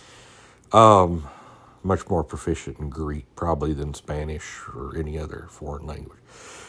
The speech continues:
Midrash Tehillim. So what is a Midrash? Uh,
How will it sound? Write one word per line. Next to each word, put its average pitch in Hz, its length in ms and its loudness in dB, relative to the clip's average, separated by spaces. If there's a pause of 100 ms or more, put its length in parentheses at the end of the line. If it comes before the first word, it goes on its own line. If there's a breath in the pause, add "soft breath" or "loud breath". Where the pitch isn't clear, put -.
(180 loud breath)
Midrash 123 640 6
Tehillim. 90 1040 -2
So - 120 -4
what 101 140 4
is 85 140 4
a 80 60 -4
Midrash? 85 800 2 (800 soft breath)
Uh, - 440 -4